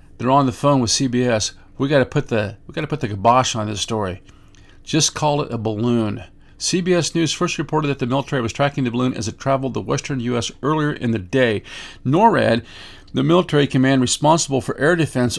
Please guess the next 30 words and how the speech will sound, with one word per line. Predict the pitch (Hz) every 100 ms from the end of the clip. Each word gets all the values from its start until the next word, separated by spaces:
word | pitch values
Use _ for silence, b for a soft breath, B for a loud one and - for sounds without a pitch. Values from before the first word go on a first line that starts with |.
| -
over | 135 139 147 98
the | 117
U | 110 139 135
S | 131 123
and | 110
Canada, | - 156 175 143 113 117 -
later | 123 151 165
confirmed | 156 131 - 123 120
it | 117
had | 104 113
detected | 104 101 156 165 151
the | 120 -
object | 110 110 120 117
and | 117
said | 104 143
it | 135
was | 113
floating | - 147 156 151
between | 131 123
forty-three | 113 - 147 139 143
thousand | 123 117 113 117 117 - -
and | - 113
forty-five | - 143 123 - 156 170
thousand | 123 110 104 104
feet. | - 170 123 98 B B B B -
Its | 113
presence | - - 165 151 143
prompted | - 139 123 -
enough | 110 110 165 185
concern | - 117 - 113 113